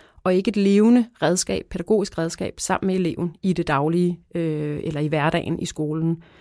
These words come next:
Øhm, og derfor bliver det ikke sådan et systematisk arbejde med, øh, med at tydeliggøre elevens faglige progression.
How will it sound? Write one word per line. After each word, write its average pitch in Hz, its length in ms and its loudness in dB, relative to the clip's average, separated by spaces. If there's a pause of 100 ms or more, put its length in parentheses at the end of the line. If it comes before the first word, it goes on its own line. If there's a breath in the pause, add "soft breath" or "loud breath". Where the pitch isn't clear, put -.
(380 loud breath)
Øhm, 165 480 0 (520 loud breath)
og 190 120 -2
derfor 226 200 2
bliver 202 180 0
det 180 80 -2
ikke 180 100 -6
sådan 185 140 -2
et 180 100 -6
systematisk 247 640 -4
arbejde 156 480 -6
med, 165 420 0
øh, 175 140 0 (140)
med 175 120 2
at - 100 -6
tydeliggøre 233 640 2
elevens 170 320 -4
faglige 165 340 -2
progression. - 560 -8